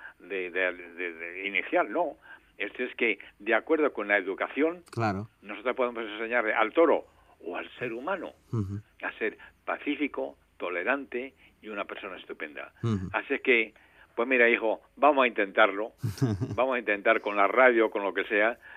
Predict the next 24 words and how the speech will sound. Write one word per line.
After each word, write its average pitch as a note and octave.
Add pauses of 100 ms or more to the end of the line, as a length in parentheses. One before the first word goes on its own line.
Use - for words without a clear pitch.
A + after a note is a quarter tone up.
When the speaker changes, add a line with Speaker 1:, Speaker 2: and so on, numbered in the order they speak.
(340)
Speaker 1:
intentar A2 (320)
enseñar A#2+ (540)
a A2+
los G#2
toros A2 (360)
y G2
a F#2+
los F2+
seres G#2
humanos G#2+ (440)
a -
ser, B2
me-, A#2
iba A2
a -
decir A2+
mejores G#2
personas, G2+
hombre, F2 (240)
el G2
toro G#2+
no B2
es G#2+
persona, F2